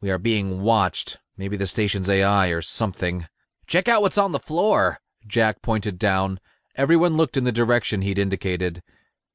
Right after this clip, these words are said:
Three severed arms were jerking around by themselves. They resembled headless snakes. "I didn't think severed arms acted that way," Esther pointed out.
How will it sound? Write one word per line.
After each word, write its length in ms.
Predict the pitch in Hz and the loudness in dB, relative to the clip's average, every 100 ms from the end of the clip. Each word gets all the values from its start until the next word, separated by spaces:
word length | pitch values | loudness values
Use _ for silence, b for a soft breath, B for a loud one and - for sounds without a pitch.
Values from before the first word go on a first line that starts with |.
| _ - | _ -4
Three 380 | 123 143 143 | 2 4 4
severed 360 | 131 147 135 131 | 4 2 2 2
arms 460 | 135 120 110 107 104 | 4 4 4 0 0
were 140 | 117 | -2
jerking 400 | 104 135 117 117 | 2 0 0 0
around 480 | 113 113 107 104 95 | 2 2 2 0 0
by 120 | 107 | 0
themselves. 720 | 104 101 - 107 95 92 - b b _ | 0 -2 0 2 2 0 -6 b b _
They 160 | - 120 | -4 0
resembled 680 | 117 107 123 101 85 82 78 | 2 2 2 2 -2 -4 -2
headless 400 | 104 90 90 82 | -2 -2 -4 -2
snakes. 640 | - 95 85 78 - - - _ _ _ _ _ _ _ - | -2 0 0 -2 -6 -6 -8 _ _ _ _ _ _ _ -4
"I 100 | 165 | 0
didn't 320 | 175 320 339 | 2 0 0
think 180 | - 240 | 2 2
severed 360 | - 196 160 147 | 2 2 2 0
arms 380 | 143 165 170 139 - | 2 2 0 -4 -4
acted 400 | 165 196 175 131 | -4 -2 -4 -2
that 260 | 143 226 151 | -2 0 0
way," 380 | 110 104 156 b b b _ | 0 2 0 b b b _
Esther 320 | 117 110 117 | -2 0 0
pointed 400 | 104 110 95 101 | 2 0 0 0
out. 380 | 92 90 98 | 2 2 -2